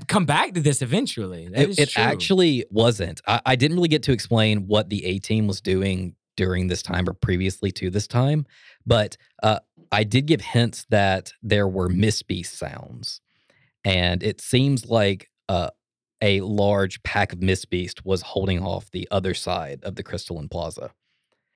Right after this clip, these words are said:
Speaker 2: And you don't know specifically why,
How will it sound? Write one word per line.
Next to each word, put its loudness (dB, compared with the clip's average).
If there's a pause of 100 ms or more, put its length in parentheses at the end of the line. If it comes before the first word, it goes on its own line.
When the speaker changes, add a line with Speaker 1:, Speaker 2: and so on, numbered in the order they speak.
(260)
Speaker 2:
And -2
you 0
don't 0
know 0
specifically -4
why, -4